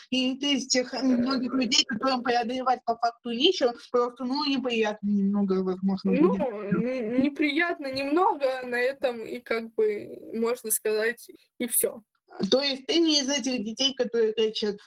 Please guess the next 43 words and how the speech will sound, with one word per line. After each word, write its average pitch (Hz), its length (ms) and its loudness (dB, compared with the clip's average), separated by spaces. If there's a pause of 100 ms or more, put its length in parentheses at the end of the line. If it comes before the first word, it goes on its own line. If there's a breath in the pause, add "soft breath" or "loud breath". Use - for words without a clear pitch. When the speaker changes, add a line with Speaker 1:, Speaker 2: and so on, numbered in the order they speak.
(100)
Speaker 1:
"Нет, 311 380 4
только 285 400 -4
не 233 140 -2
туда, 247 380 2 (100)
лучше 269 340 -6
там 220 260 0
заберите 254 480 0
у 240 60 -2
меня 240 220 0
телефон"? 247 540 2
Speaker 2:
Я 302 100 2
понимала 320 560 0
всегда, 285 280 -2
что 269 160 -10
это 254 160 -4
надо, 285 400 0
что - 180 -8
это 240 180 -4
нужно, 277 360 -4
и 240 340 -4
я 233 200 -2
очень 254 220 -4
хотела 233 340 -2
стать 220 240 -2
здоровым 220 360 -4
человеком 233 500 -2
в 220 80 -6
детстве, 220 360 -2
поэтому 220 560 -4 (580 loud breath)
я, 277 220 2
как 277 220 -2
бы, 254 120 -2
в 233 60 -2
этом 254 240 0
плане 254 340 0
очень 240 360 -2
лёгкая 254 320 -2
на 233 120 -2
подъём, 262 460 -2
и 247 60 0
я 233 100 0
очень 247 260 -4
старалась 247 720 0